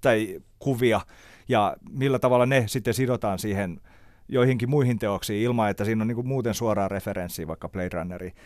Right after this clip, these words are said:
Eli sillä lailla mä pidän sitä sen vaikuttavan visuaalisuuden kautta nimenomaan tällaisena postmodernistisen kuvaston yhtenä avainteoksena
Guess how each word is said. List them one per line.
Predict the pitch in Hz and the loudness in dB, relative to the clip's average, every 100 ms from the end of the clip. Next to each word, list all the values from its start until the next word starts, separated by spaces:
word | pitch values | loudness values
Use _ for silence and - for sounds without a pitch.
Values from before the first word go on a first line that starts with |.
| - | -6
Eli | 117 | -2
sillä | 113 147 143 | 0 4 6
lailla | 131 123 | 6 6
mä | 120 | 2
pidän | 139 123 | 0 0
sitä | 113 131 113 - - - - _ _ _ _ | 0 0 -2 -8 -20 -20 -20 _ _ _ _
sen | - 139 | -2 4
vaikuttavan | 110 175 151 139 127 | 8 8 6 4 4
visuaalisuuden | 120 160 165 127 110 107 101 101 | 6 4 6 4 4 0 -2 0
kautta | 107 104 92 101 | 2 0 0 -2
nimenomaan | 117 120 107 98 | 0 0 0 0
tällaisena | 95 95 104 | -2 -4 -4
postmodernistisen | 95 - 113 113 104 95 98 92 101 104 | -4 -2 -2 -2 -2 -2 -2 -4 -4 -4
kuvaston | 123 120 101 98 98 | -2 0 0 -2 -4
yhtenä | 101 107 95 - _ - _ - _ - | -4 -4 -6 -8 _ -20 _ -20 _ -4
avainteoksena | 107 107 104 98 90 - 98 92 | 0 0 0 -2 -4 -4 -6 -6